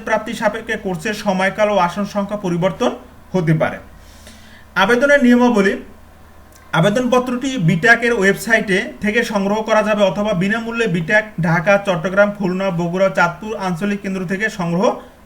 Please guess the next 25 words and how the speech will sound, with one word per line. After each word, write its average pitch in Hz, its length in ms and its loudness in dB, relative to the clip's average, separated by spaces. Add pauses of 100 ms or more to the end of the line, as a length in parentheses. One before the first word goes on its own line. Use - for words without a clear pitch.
(140)
করা 180 200 4
যাবে। 110 200 -2 (440)
অর্থাৎ 165 300 0 (140)
এই 240 240 0
যে 285 80 -4 (120)
ফর্মটি, 233 640 -2
এই 196 140 0 (100)
ফর্মটি 208 320 0
আপনারা 214 220 -2
ওয়েবসাইট 185 320 -2
থেকে - 140 -6
সংগ্রহ 190 340 -2
করতে 190 240 -6
পারবেন। 196 420 -4
এছাড়াও 190 500 0 (480)
যে 262 300 4 (260)
সেন্টারে 240 460 0
ভর্তি 190 320 -2
হবেন 214 300 0 (100)
সেখানে 240 420 -2
গিয়েও 208 440 -2
আপনারা 202 460 0
এই 196 200 -2
ফর্মটি 180 260 -4
সংগ্রহ 185 480 -2